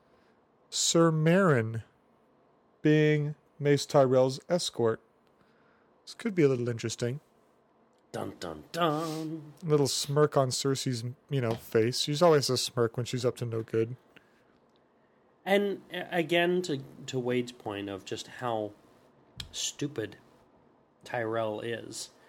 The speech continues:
Speaker 2: he has no idea that, you know, he's all proud as punch that, oh, he gets his own Kingsguard.
Speaker 1: Yeah.
Speaker 2: No, you idiot.
Speaker 1: Yeah, he sees it as
Speaker 2: You
Speaker 1: a big
Speaker 2: just got
Speaker 1: honor.
Speaker 2: your own personal executioner if she wanted it.
Speaker 1: Yeah,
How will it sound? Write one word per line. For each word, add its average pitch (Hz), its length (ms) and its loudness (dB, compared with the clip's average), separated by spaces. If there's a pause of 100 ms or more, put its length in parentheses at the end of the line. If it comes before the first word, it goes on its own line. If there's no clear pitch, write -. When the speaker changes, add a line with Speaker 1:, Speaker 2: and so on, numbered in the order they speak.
(380)
Speaker 2:
he 160 120 0
has 151 200 0
no 147 260 0
idea 117 480 -4
that, 92 240 -12
you 135 120 -4
know, 110 200 -4
he's 131 440 -2 (140)
all 120 260 -2
proud 123 340 -2
as 98 100 -6
punch 123 380 -8
that, 120 180 -14
oh, 147 200 -2
he 117 180 -4
gets 120 240 -8
his 101 160 -6
own 110 320 -4
Kingsguard. 95 720 -8
Speaker 1:
Yeah. 139 180 4 (420)
Speaker 2:
No, 175 260 2
you 123 300 -6
idiot. 92 580 -8 (100)
Speaker 1:
Yeah, 139 140 -2
he 156 100 4
sees 160 320 2
it 165 120 6
as 147 60 2
Speaker 2:
You 143 40 6
Speaker 1:
a 143 40 4
big 143 180 8
Speaker 2:
just 147 100 -4
got 143 220 4
Speaker 1:
honor. 135 100 2
Speaker 2:
your 131 140 0
own 151 340 0
personal 139 580 -4
executioner 127 920 -10
if 98 100 -14
she 113 160 -10
wanted 104 380 -10 (120)
it. - 180 -20 (140)
Speaker 1:
Yeah, 127 280 2